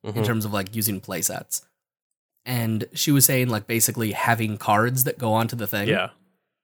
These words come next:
Speaker 2: How freaking cool would it be for the gimmicks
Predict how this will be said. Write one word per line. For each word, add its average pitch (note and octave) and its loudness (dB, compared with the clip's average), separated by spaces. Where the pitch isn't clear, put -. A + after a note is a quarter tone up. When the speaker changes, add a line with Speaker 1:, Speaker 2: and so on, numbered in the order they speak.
Speaker 2:
How B2+ 4
freaking C3+ -4
cool C3 0
would B2+ 0
it G#2+ -6
be G#2+ -2
for C#3 -4
the A#2 0
gimmicks A2 -6